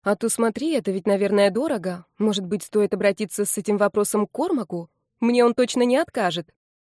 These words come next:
«Стой, стой, Гвиневра», замахал Жорик руками. «Во-первых, деньги у меня есть, родители-то от меня не отказались. Во-вторых, не надо никого просить. Ну и в-третьих,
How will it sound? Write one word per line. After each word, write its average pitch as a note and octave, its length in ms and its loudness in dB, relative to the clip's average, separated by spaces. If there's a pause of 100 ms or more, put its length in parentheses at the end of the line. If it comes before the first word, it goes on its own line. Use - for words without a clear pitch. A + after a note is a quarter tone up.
(760)
«Стой, A3 460 0
стой, D4 340 -2
Гвиневра», F3 800 0
замахал F3+ 520 -2
Жорик F3 320 -2
руками. E3+ 520 -4 (460)
«Во-первых, G#3+ 580 0
деньги A3 340 2
у A3+ 100 2
меня B3 220 2
есть, A3 460 -6
родители-то F#3 560 -4
от E3+ 100 -4
меня F3+ 180 0
не F3+ 120 2
отказались. G3+ 640 0 (380)
Во-вторых, F#3 640 -2
не A3+ 160 4
надо A#3+ 260 0
никого G#3+ 380 0
просить. F#3+ 680 -6
Ну F#3 160 2
и F3 100 4
в-третьих, B3 540 -6